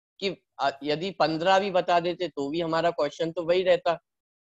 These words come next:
कि भाई पन्द्रह बताए तो एक और बता देते, सोलह बता देते। तो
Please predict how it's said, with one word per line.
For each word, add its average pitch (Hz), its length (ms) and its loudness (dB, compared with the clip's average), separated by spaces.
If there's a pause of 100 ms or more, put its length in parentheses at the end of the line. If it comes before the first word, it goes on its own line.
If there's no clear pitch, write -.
(100)
कि 147 80 -2
भाई 160 140 2
पन्द्रह 160 440 0
बताए 165 320 2
तो 294 120 -6
एक 147 240 -2
और 175 100 4
बता 202 280 2
देते, 196 300 -4
सोलह 196 320 2
बता 180 300 2
देते। 170 320 -4 (1080)
तो - 220 -6